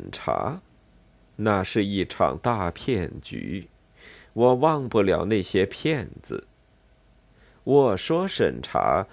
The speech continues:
是指读者的审查，多数读者的审查。我这样回答，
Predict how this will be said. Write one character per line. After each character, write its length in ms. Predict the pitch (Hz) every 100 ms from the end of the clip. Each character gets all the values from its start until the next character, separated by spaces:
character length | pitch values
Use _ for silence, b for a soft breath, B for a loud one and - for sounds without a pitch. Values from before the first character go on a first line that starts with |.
| B
是 260 | - 170 143
指 320 | - 101 87
读 460 | 87 95 95 170 220
者 340 | 220 78 50
的 120 | - 175
审 320 | - 80 50
查， 360 | - - 50 - _ _ _ _ -
多 260 | 98 92
数 400 | 90 101 80 76 -
读 360 | 92 98 143
者 300 | 156 101 -
的 140 | - 120
审 260 | - 92 -
查。 320 | - - - - _ _ _ b b b
我 260 | - 135 123
这 220 | 120 185 127
样 220 | 78 52
回 380 | - - - -
答， 300 | - - -